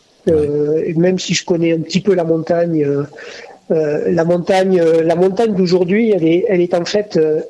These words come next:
Speaker 2: elle est en fait nouvelle et complètement imprévisible.
Speaker 1: Ouais.
Speaker 2: Avec cette période de réchauffement climatique qu'on vit, il y a des changements importants,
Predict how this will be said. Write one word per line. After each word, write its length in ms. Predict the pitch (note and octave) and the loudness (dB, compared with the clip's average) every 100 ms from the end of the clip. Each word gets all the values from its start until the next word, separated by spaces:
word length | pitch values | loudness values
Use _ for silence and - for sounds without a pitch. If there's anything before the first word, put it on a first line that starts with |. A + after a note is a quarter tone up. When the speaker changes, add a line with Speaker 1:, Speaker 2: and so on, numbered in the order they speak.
| - | -10
Speaker 2:
elle 140 | - E3+ | -4 -2
est 140 | D#3+ | 0
en 80 | E3+ | -2
fait 300 | - G#3+ - | -2 -4 -2
nouvelle 720 | D#3+ E3+ G3 F3+ F#3+ A3 A3 B3 B3+ | 0 2 2 2 2 2 0 -2 -2
et 380 | E3+ E3+ G3 - | 0 2 0 -2
complètement 440 | G3 F#3+ F#3 F#3+ | -4 -2 0 0
imprévisible. 680 | F#3 D#3 F3 D#3+ D3+ D#3+ D#3 - - - G2 | 0 0 -2 -2 -2 -4 -4 -14 -16 -12 -12
Speaker 1:
Ouais. 60 | F#2+ - F3+ | -12 -6 -2
Speaker 2:
Avec 300 | D#3 F#3+ F#3 F3 | 0 0 0 -2
cette 220 | F3+ - | -2 -2
période 320 | F#3+ G3 G3+ | 0 2 2
de 100 | E3+ | 2
réchauffement 520 | D#3+ F3+ - F#3+ G3+ F#3+ | 2 0 -2 -2 0 0
climatique 520 | F#3+ E3+ E3+ G3 F#3+ | 0 0 2 0 -2
qu'on 180 | F3+ E3+ | -2 0
vit, 160 | E3 F#3+ A3+ | 0 0 2
il 60 | A3 | 0
y 60 | |
a 40 | D#3+ | 0
des 100 | D#3+ | 0
changements 640 | - F3+ F3 F3+ F#3 F#3+ | 0 0 2 0 -2 -2
importants, 760 | A3+ F#3+ G3+ - F#3+ F#3 A3+ C4 | -2 0 -2 -2 -2 0 0 -4